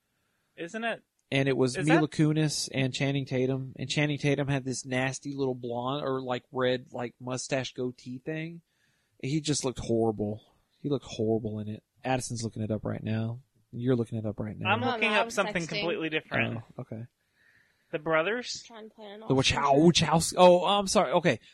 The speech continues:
Speaker 2: The Wachowski brother and sister team
Speaker 1: There
Speaker 2: now.
Speaker 1: we go.
Speaker 2: There we
Speaker 1: <laughs>
Speaker 2: go. Yeah.
Speaker 1: One
Speaker 2: One
Speaker 1: of
Speaker 2: of
Speaker 1: them
Speaker 2: them
Speaker 1: had
Speaker 2: had
Speaker 1: a
Speaker 2: a
Speaker 1: sex
Speaker 2: sex change.
Speaker 1: change.
Speaker 2: Yep. Yeah, she, he's now a she.
Speaker 1: Yep.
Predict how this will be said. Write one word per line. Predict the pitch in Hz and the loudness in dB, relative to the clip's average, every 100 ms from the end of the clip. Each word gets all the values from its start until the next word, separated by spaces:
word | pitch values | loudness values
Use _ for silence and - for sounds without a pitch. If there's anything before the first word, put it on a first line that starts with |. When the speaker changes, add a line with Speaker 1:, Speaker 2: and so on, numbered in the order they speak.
| _ | _
Speaker 2:
The | 160 | -2
Wachowski | 147 175 170 - 165 | 2 2 2 0 0
brother | 147 151 139 | 4 4 4
and | 123 | -2
sister | - 139 - | -2 -2 -2
team | 107 120 107 | -6 -6 -2
Speaker 1:
There | 101 175 | 0 0
Speaker 2:
now. | |
Speaker 1:
we | 160 | 2
go. | 147 | 0
Speaker 2:
There | 123 120 | 2 0
we | |
Speaker 1:
<laughs> | - 101 | 0 -2
Speaker 2:
go. | 101 - | -4 -6
Yeah. | 117 107 104 _ _ | -6 -6 -8 _ _
Speaker 1:
One | 165 | -2
Speaker 2:
One | 165 175 | 4 4
Speaker 1:
of | |
Speaker 2:
of | 180 | 4
Speaker 1:
them | 208 | 4
Speaker 2:
them | 165 | 4
Speaker 1:
had | |
Speaker 2:
had | 147 | 4
Speaker 1:
a | |
Speaker 2:
a | |
Speaker 1:
sex | - | 2
Speaker 2:
sex | 131 - | 0 -2
change. | - 113 - 127 | -4 -4 -4 -6
Speaker 1:
change. | - - - | -10 -14 -12
Speaker 2:
Yep. | 113 - _ _ _ _ _ _ - | -12 -12 _ _ _ _ _ _ -8
Yeah, | 120 | -6
she, | 107 - | -4 -6
he's | 120 147 135 | -4 -2 0
now | 131 117 | 0 0
a | |
she. | - - - 117 - _ _ _ | 0 -6 -8 -14 -20 _ _ _
Speaker 1:
Yep. | 139 | -16